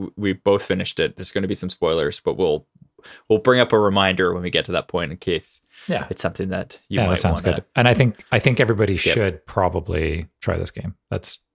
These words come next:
Speaker 2: that's where I'll go. And then
Speaker 1: Yeah, if you have it, if it's, if it's something that you're, you'll have access to,
Speaker 2: You should try it out.
Speaker 1: um,
Speaker 2: Yeah, it might
Speaker 1: you
Speaker 2: not
Speaker 1: should
Speaker 2: be for
Speaker 1: try it
Speaker 2: you,
Speaker 1: out.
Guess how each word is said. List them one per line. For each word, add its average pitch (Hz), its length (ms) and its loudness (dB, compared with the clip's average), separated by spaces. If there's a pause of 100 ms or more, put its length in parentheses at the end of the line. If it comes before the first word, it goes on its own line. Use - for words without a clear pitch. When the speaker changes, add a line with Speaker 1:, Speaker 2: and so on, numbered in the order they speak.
(220)
Speaker 2:
that's 90 160 -10
where 90 80 -10
I'll 87 60 -10
go. - 280 -12
And 87 160 -8
then 80 220 -12 (220)
Speaker 1:
Yeah, 90 160 0 (200)
if - 160 -2
you 113 60 6
have 120 140 4
it, 123 180 0
if 107 120 -2
it's, 110 220 0
if 107 140 0
it's 107 100 0
something 143 260 0
that 131 100 0
you're, 101 320 0 (380)
you'll 101 300 0
have 92 320 0
access 92 520 -2
to, 135 300 -4 (600)
Speaker 2:
You 131 80 -2
should 95 120 -2
try 95 140 2
it 85 60 -2
out. - 80 -6
Speaker 1:
um, 65 200 -12 (140)
Speaker 2:
Yeah, 110 200 -8
it 131 100 -2
might 196 80 4
Speaker 1:
you 226 40 4
Speaker 2:
not 226 80 4
Speaker 1:
should - 40 2
Speaker 2:
be 190 80 6
for - 60 0
Speaker 1:
try 131 80 4
it 101 40 4
Speaker 2:
you, 87 80 2
Speaker 1:
out. 92 140 -4